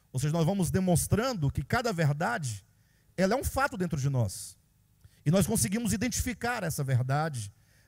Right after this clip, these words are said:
na medida que nós entendemos o processo dessa verdade enquanto acontecimento em nós. Enquanto se defende apenas um dogma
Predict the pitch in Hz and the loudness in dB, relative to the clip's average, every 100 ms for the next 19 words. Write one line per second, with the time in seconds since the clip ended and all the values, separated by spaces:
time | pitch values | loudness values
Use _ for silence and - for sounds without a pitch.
0 | _ 135 175 160 185 190 220 214 233 220 | _ 0 2 2 2 0 0 0 0 -2
1 | 202 165 294 240 156 175 - 180 131 180 | -2 0 0 0 -2 -2 -2 -2 -2 -4
2 | 160 - - - _ _ _ _ - 147 | -4 -6 -10 -16 _ _ _ _ -6 -2
3 | 139 139 131 127 123 131 113 143 139 147 | 0 0 0 2 2 0 0 0 0 0
4 | 135 147 156 - 127 120 170 131 104 - | -2 -2 -2 -2 -2 -2 -2 -2 -4 -8
5 | - _ _ _ _ _ _ _ 117 - | -20 _ _ _ _ _ _ _ -6 2
6 | 277 - 214 196 - 214 170 147 - 190 | 2 2 6 6 6 2 4 4 4 2
7 | 180 139 139 120 220 220 160 147 117 | 2 2 2 4 2 2 -2 -4 -4